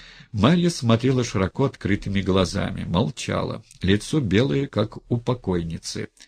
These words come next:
"Не как убиенная?" спросил шёпотом Михеюшка, заглядывая через плечо Егора. Егор отстранил его, воткнул лучину в стенку.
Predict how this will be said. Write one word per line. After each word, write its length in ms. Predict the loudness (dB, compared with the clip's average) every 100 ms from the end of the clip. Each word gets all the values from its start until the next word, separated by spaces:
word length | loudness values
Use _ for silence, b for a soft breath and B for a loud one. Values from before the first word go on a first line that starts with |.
| B B B B B B B 2
"Не 100 | 4
как 240 | 4 2
убиенная?" 960 | 2 4 4 4 2 0 -2 -2 -4 -6 -10
спросил 560 | -14 -2 0 2 0
шёпотом 540 | 0 -2 -4 -4 -4 0
Михеюшка, 760 | 0 2 2 0 -4 -2 0
заглядывая 680 | 2 0 2 0 0 -2 -2
через 280 | -2 -4 -4
плечо 400 | -4 -4 -2 0
Егора. 560 | 0 0 -2 -4 -8 -14 B B B B B B
Егор 360 | 4 6 4
отстранил 640 | 2 -2 -2 0 2 2 2
его, 360 | 2 2 0 0
воткнул 500 | 2 2 2 -2 2
лучину 560 | 2 0 -2 -4 -4
в 60 | -6
стенку. 720 | -10 -4 -2 -4 -8 -14 -16